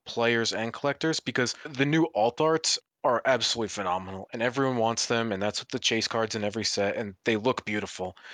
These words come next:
Then they're also trying to work on the mechanics of the game itself with the different kind of rapid and single strike, the V cards. The new Brilliant Stars has the V Star card,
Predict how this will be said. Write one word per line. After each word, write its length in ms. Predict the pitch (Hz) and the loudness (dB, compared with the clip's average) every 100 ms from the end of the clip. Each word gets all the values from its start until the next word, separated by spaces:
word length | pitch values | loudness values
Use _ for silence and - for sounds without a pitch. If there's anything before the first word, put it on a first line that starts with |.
| - | 2
Then 260 | 143 143 - - - | 2 2 -4 -4 0
they're 160 | 120 | 2
also 260 | 147 156 151 | 2 2 0
trying 400 | - 143 135 131 | 0 2 0 0
to 280 | - 127 120 | -2 0 -2
work 260 | 117 123 - 143 | 0 -2 -2 -2
on 340 | 120 117 113 _ _ | 0 0 -4 _ _
the 540 | 113 113 107 104 107 127 | -2 0 2 0 -2 -6
mechanics 440 | - 135 120 - | 0 0 2 -2
of 80 | 104 | -6
the 80 | 101 | -2
game 260 | 127 120 | 0 2
itself 420 | 107 - 175 156 - - - | 0 2 2 2 -4 -18 -6
with 160 | 170 135 - | -2 -2 0
the 440 | 117 110 104 101 - _ _ _ - | 0 2 2 0 -6 _ _ _ -6
different 280 | 131 127 113 | -2 -2 0
kind 220 | 120 110 | 0 0
of 100 | 101 104 | -2 2
rapid 360 | 104 107 107 98 | 2 4 0 0
and 140 | 95 | -4
single 260 | - 139 123 | -2 -2 -2
strike, 460 | - 127 117 113 - - - | -2 0 2 0 -4 -14 -8
the 100 | 95 | -4
V 240 | 110 117 | 2 2
cards. 560 | - 117 113 113 107 - - | 2 2 4 2 0 -6 -4
The 140 | 120 | -2
new 140 | 123 | 0
Brilliant 400 | 110 123 120 117 | 0 2 2 0
Stars 340 | - 117 113 - | -2 0 0 0
has 160 | 113 | -2
the 100 | - | -2
V 220 | 95 113 127 | -2 0 0
Star 340 | - 131 127 | 2 2 2
card, 460 | - 135 127 127 | 2 2 4 2